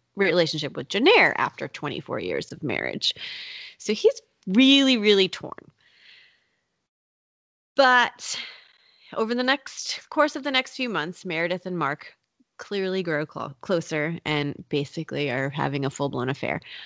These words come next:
I'm not sure if they are sleeping together. It's not really mentioned <laughs> if they are or not. Um, I just assumed they were, but later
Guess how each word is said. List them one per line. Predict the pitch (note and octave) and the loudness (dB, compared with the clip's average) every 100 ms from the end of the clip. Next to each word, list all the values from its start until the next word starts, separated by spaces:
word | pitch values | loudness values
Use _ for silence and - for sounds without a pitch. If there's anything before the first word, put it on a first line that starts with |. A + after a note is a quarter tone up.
| - - | -8 -2
I'm | E3 E3+ | 0 2
not | F3+ A#3 C#4+ | 4 4 2
sure | - A3 E3 F3 - | 0 2 2 0 -2
if | E3+ - | -6 -2
they | E3 D#3 | 0 0
are | - D#3 D3+ D3 C#3+ | 0 -2 0 -2 -6
sleeping | - - F#3 D#3+ A2 A#2+ | -10 -8 -4 -4 -4 -10
together. | - - B1 C2 E3 _ _ _ - | -8 -8 -6 -8 -10 _ _ _ -14
It's | F3+ _ | -14 _
not | F#3+ F#3 F#3 - | -2 2 2 2
really | - F#3 F3 | -2 0 0
mentioned | F3 D3 D3+ D#3 D3+ D3 C#3+ - - - | 0 -2 -2 -4 -2 -4 -6 -12 -10 -2
<laughs> | A#3+ - - - - _ _ _ | -2 -4 -20 -20 -20 _ _ _
if | - F3 | -6 -4
they | F#3+ F#3 | -2 0
are | F3 F3 | 2 2
or | E3+ | 2
not. | C#3+ C#3+ - - _ _ _ _ _ _ _ | 0 -2 -4 -14 _ _ _ _ _ _ _
Um, | F#3+ E3+ D3 D3+ - _ _ _ | 0 2 0 -4 -12 _ _ _
I | D3+ D3 D3+ | -2 -2 -2
just | E3 - | -6 -10
assumed | D3+ - G#3+ A#3+ A#3+ | -14 -6 -4 -2 -2
they | B3 | -2
were, | B3 B3 B3 A#3+ A#3+ A3 | 0 0 0 -2 -4 -2
but | E3 D3+ D3+ - _ _ _ _ _ _ _ | 0 2 0 -4 _ _ _ _ _ _ _
later | - F#3 F#3 F3+ | -4 0 2 2